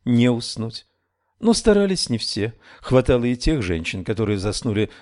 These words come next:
добровольно, потому что, как, несомненно, знает ваш доктор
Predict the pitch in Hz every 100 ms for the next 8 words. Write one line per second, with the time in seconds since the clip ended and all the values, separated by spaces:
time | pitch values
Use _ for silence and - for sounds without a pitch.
0 | - 113 113 92 69 71 76 120 - _
1 | _ - 127 107 107 - 104 113 - -
2 | _ 113 156 - 156 131 85 67 76 90
3 | 92 90 82 - 98 113 113 147 - 170